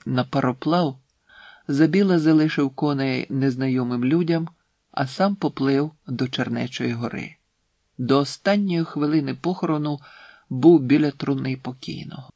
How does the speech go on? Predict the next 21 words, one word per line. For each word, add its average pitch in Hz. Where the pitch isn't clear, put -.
Руками 139
і -
шапкою 123
разом 147
з 135
усіма 147
носив 139
землю 117
на 127
високу 135
Чернечу 127
гору, 117
щоб -
стала 127
вона 127
ще -
вищою, 120
і 131
бачили 123
її 113
люди 120